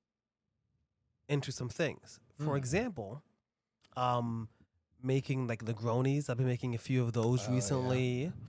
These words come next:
Speaker 2: You've been, you've
Speaker 1: Right?
Speaker 2: been on a
Speaker 1: You know,
Speaker 2: pretty
Speaker 1: I've been, I've
Speaker 2: solid
Speaker 1: been working on making the perfect Negroni coming to you at a tasting table
Speaker 2: <laughs>
Speaker 1: or something soon.
Speaker 2: You've been trying to get your money's worth out of that Campari,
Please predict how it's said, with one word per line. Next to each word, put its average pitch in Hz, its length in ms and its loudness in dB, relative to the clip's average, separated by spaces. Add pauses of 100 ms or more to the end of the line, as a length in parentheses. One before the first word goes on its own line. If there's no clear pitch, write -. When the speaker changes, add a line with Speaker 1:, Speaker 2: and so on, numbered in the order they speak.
(240)
Speaker 2:
You've 117 200 0
been, 123 300 2
you've 131 120 -2
Speaker 1:
Right? 104 80 0
Speaker 2:
been 135 100 0
on 196 140 -2
a 139 40 2
Speaker 1:
You 135 80 4
know, 135 100 4
Speaker 2:
pretty 143 160 2
Speaker 1:
I've - 160 0
been, 135 200 4
I've 120 60 2
Speaker 2:
solid 123 180 4
Speaker 1:
been 123 80 0
working 131 360 0
on 120 320 0
making 120 400 -2
the 113 140 -2
perfect - 580 -4
Negroni 123 560 0
coming 127 300 -4
to 139 120 -2
you 123 220 0 (460)
at 110 100 -6
a 107 40 -8
tasting 123 400 -2
table 123 580 -2
Speaker 2:
<laughs> - 420 -4
Speaker 1:
or 117 220 -2
something 123 480 -2
soon. 151 580 2
Speaker 2:
You've 185 240 6
been 170 120 10
trying 131 240 10
to 123 60 10
get 123 140 8
your 131 100 8
money's 104 360 8
worth 98 160 8
out 95 160 6
of 95 80 4
that 82 160 2
Campari, 92 600 4